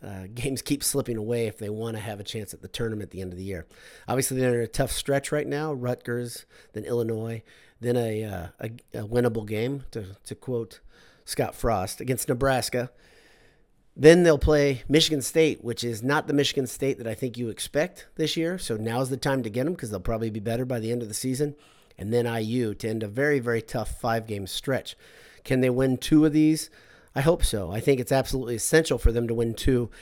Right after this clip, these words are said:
to get to the N C A A tournament at the end of the year. Who knows if they'll be, be able to do it.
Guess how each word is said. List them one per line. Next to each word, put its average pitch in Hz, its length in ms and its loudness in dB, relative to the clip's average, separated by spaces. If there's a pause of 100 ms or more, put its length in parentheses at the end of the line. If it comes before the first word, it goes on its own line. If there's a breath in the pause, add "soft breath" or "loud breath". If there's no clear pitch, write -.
(160 loud breath)
to 131 100 -4
get 160 180 4
to 131 60 -6
the 120 140 0
N 117 80 0
C 117 140 0
A - 20 2
A 113 40 0
tournament 117 360 0
at - 20 -12
the 117 100 -4
end 110 120 -4
of 107 40 -8
the 110 60 -6
year. 110 240 -4 (540 soft breath)
Who 131 100 6
knows 113 500 4
if - 140 -10
they'll 104 160 -4
be, 107 260 -4 (160)
be 113 200 0
able 104 160 -4
to - 120 -12
do 117 240 2
it. - 220 -10